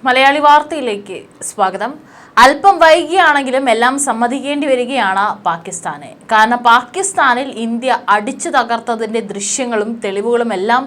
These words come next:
പുറത്തു വരുന്ന സാഹചര്യത്തിൽ ഇനിയിപ്പോൾ പാക് പ്രധാനമന്ത്രിക്ക് എത്ര കാലം ഇതെല്ലാം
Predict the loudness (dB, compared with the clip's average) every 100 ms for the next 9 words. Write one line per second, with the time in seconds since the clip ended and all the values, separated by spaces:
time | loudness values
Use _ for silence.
0 | -4 -4 -4 -6 -8 -6 -8 -6 -8 -8
1 | -10 -10 -10 -12 -14 -20 -20 _ _ _
2 | -4 -2 -2 0 0 0 2 4 4 2
3 | -4 -4 -2 -2 -2 -4 -6 -6 -8 -10
4 | -10 -12 -6 2 2 4 2 0 -6 -4
5 | -2 0